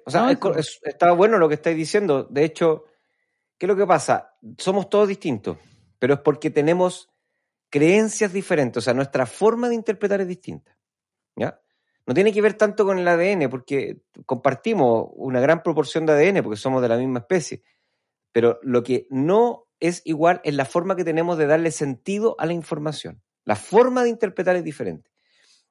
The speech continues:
Speaker 1: Y también ocurre que hay ciertas formas de interpretar que son más o menos comunes, y eso se llama cultura.
Speaker 2: Claro.
Speaker 1: ¿Ya? Entonces, por eso, cuando nosotros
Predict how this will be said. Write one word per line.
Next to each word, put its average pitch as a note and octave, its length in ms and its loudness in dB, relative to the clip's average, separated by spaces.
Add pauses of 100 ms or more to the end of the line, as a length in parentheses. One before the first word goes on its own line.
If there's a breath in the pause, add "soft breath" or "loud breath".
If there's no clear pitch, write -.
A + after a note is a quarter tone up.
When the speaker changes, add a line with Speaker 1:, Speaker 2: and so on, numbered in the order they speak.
Speaker 1:
Y G#3 360 -2
también C#3 300 2
ocurre G3 500 2 (560)
que C3+ 100 0
hay D3 100 2
ciertas G#3 380 0
formas G#3+ 340 2
de G3+ 60 -4
interpretar D#3+ 760 -2 (360)
que C3+ 100 -4
son F3 320 0
más E3+ 420 -2
o G3 60 -2
menos F#3 360 0
comunes, C#3+ 840 -2 (200)
y A#2 120 -4
eso D3+ 160 -4
se C#3+ 120 -10
llama D#3 240 2
cultura. G#2 560 -4 (1080)
Speaker 2:
Claro. C#3 320 -8
Speaker 1:
¿Ya? B2 180 2
Entonces, B2+ 420 0
por A2+ 160 0
eso, F#3+ 600 2
cuando B2+ 560 0 (240)
nosotros C#3+ 640 0